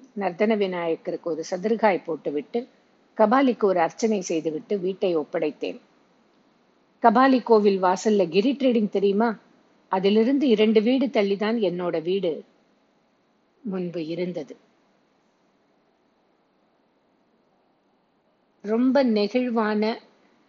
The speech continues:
ஒரு பதிவு, மனசிலிருந்து வந்த பதிவு. இத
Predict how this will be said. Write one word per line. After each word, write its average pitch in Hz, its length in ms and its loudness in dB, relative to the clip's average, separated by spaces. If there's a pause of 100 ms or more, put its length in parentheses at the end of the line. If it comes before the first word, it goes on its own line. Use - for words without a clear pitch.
(480)
ஒரு 190 220 -2
பதிவு, 185 560 -4 (500)
மனசிலிருந்து 220 760 0
வந்த 165 280 -6
பதிவு. 165 500 -6 (3500)
இத 202 440 0